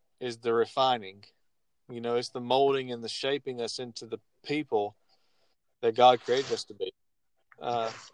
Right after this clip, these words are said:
and I got, I got another verse here out of Luke eighteen. Luke eighteen twenty-seven. This is after Jesus said, "It is hard for, it'll be harder for the rich man.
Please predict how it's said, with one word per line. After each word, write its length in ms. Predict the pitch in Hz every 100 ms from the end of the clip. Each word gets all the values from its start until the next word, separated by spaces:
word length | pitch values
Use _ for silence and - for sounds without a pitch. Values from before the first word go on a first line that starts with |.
| _ _ _ 135
and 160 | 120
I 100 | 127
got, 100 | 151
I 120 | 135 143
got 140 | 139
another 360 | 127 123 117 110 123 123
verse 200 | 123 120
here 200 | 123 120
out 120 | 117
of 80 | 117
Luke 240 | 131 135 - _ _ _ _ _ -
eighteen. 600 | 127 135 - 120 113 107 107 _ _ _ _ _ _ _ _ _ _ _ _ 127
Luke 280 | 143 156 143
eighteen 760 | 143 139 - 135 131 131 123 - _ _ _ -
twenty-seven. 760 | 143 135 123 - 120 117 117
This 200 | 135 -
is 160 | 147 139
after 280 | 131 - 120
Jesus 440 | 117 131 135 127
said, 400 | - 131 123 120
"It 120 | 120
is 140 | 113 -
hard 340 | 131 131 123
for, 280 | - 117 110 _ - - _ _ _
it'll 140 | 135 131
be 100 | 127
harder 300 | 135 147 135
for 100 | 131
the 120 | 123
rich 300 | 131 131 -
man. 480 | 123 120 120 117